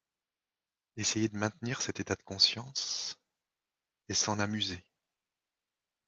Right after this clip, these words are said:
toute la journée et les journées suivantes. De se voir dans tout,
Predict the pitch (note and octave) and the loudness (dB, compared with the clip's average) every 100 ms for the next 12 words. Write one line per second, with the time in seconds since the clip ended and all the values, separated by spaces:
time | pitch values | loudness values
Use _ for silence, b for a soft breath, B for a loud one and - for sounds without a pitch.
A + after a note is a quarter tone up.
0 | _ _ _ _ _ _ _ _ _ _ | _ _ _ _ _ _ _ _ _ _
1 | - - - F#2 F#2 F2+ F#2 A2 - _ | -14 -10 -4 0 0 -4 -10 -16 -20 _
2 | _ _ _ _ _ G2 F#2+ F#2 F2 F2+ | _ _ _ _ _ -8 -2 -2 -2 -2
3 | F2+ F#2+ F2 - - - - _ _ _ | -2 -4 -8 -12 -18 -20 -20 _ _ _
4 | _ _ _ _ _ _ _ _ _ _ | _ _ _ _ _ _ _ _ _ _
5 | _ _ _ _ _ _ _ _ _ _ | _ _ _ _ _ _ _ _ _ _
6 | _ _ _ _ _ _ _ _ _ _ | _ _ _ _ _ _ _ _ _ _
7 | _ _ G2+ F#2+ - G#2 G2+ G#2 G#2 G2 | _ _ -4 2 4 4 4 4 2 -4
8 | - - | -8 -16